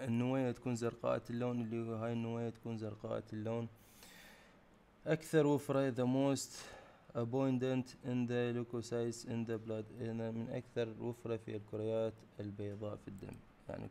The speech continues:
كريات الدم البي-، اللي أكثر وفرة، المتعادلة أكثر وفرة. زين، منين ينتج؟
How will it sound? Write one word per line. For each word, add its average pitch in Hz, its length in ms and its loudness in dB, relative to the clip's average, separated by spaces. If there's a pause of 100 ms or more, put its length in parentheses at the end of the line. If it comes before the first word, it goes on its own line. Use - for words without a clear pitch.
كريات 113 220 -2
الدم 113 220 -6
البي-، 113 320 -10
اللي 110 340 -8
أكثر 113 420 -6
وفرة، 107 260 -8
المتعادلة 107 880 -6
أكثر 110 280 -10
وفرة. - 280 -14 (1120)
زين، 120 360 -2
منين 151 220 4
ينتج؟ 147 420 2